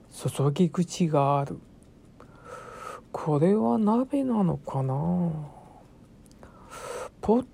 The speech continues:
トではないな。鍋って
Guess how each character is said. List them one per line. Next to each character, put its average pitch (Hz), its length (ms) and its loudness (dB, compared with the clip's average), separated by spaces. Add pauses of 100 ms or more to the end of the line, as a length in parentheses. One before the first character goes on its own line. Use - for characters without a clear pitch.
(280)
ト 220 240 0
で 233 200 4
は 262 260 4
な 160 260 4
い 135 200 2
な。 139 540 0 (1500)
鍋 202 320 4
っ - 40 2
て - 360 -4